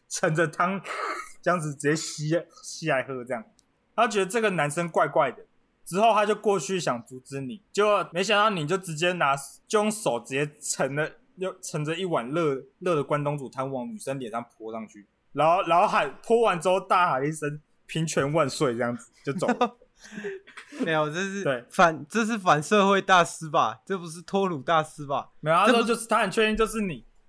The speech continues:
Speaker 1: 他说他之后呢，他发，回家发现他那个烧烫伤啊，烧烫伤这刚好在脸上印出了你的联络方式。
Speaker 2: 没有，这，这女生，
Speaker 1: 嘿。
Speaker 2: 这女生那时候在跟我，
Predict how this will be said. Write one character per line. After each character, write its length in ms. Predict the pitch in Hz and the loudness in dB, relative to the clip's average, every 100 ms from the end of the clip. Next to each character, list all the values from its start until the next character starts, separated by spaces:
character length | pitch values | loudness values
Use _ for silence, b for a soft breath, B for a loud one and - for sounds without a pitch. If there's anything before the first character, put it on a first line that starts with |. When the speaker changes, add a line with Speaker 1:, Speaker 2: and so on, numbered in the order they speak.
| - | 0
Speaker 1:
他 120 | 233 | 2
说 100 | 247 | 4
他 140 | 247 | 4
之 220 | 240 233 247 | 2 2 4
后 200 | 247 202 | 4 4
呢， 100 | 196 | 4
他 140 | 226 | 4
发， 240 | 226 220 | 4 2
回 180 | 214 180 | 2 0
家 160 | 180 202 | 2 0
发 180 | 196 190 | 4 2
现 140 | 202 | 2
他 120 | 185 190 | 2 2
那 100 | 196 | 0
个 80 | 170 | -2
烧 220 | 185 165 | 0 2
烫 200 | 190 151 | 2 0
伤 220 | 147 127 | -2 -2
啊， 140 | 123 107 _ | -2 -10 _
烧 200 | - 214 | -2 2
烫 160 | 226 233 | 4 2
伤 240 | 226 202 | 2 0
这 140 | 196 214 | 2 -2
刚 200 | 220 220 | 2 2
好 100 | 180 | 4
在 100 | 214 | 2
脸 220 | 185 131 | 0 -4
上 300 | - 180 190 - | 0 0 0 -6
印 180 | 180 | -4
出 240 | 156 - 156 | -4 -4 0
了 140 | 156 | 0
你 140 | 127 110 | -2 -8
的 100 | 110 | -8
联 160 | 113 | -6
络 160 | 127 135 | -4 -2
方 200 | 127 120 | -4 -8
式。 160 | - 113 - - - | -12 -18 -20 -20 -4
Speaker 2:
没 100 | 156 | 0
有， 200 | 160 151 | 2 0
这， 300 | 151 190 - _ _ _ | -2 -6 -8 _ _ _
这 100 | 202 | -4
女 160 | 208 170 | -2 -4
生， 420 | 127 175 175 185 _ _ _ _ _ | -2 -2 -2 -6 _ _ _ _ _
Speaker 1:
嘿。 100 | - | -2
Speaker 2:
这 60 | 214 | -2
女 80 | 175 | -2
生 260 | 156 185 196 | -4 -4 -4
那 100 | 196 | -2
时 100 | 180 | 0
候 140 | 165 | 2
在 80 | 180 | 0
跟 160 | 170 | 0
我， 120 | 180 | -2